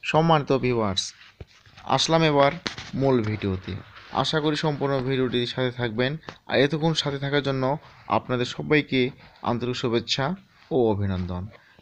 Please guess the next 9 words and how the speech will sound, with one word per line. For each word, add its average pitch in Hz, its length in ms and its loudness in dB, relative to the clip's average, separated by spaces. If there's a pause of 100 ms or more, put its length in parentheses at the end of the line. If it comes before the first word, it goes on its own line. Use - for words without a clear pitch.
(100)
বাইশ 147 300 2
ক্যারেট 156 320 0 (360)
স্বর্ণের, 135 580 0 (720)
প্রতি 160 280 4
গ্রাম 147 220 4
স্বর্ণের 131 400 -2
দাম 110 240 2 (340)
ছয় 143 260 2
হাজার 135 400 2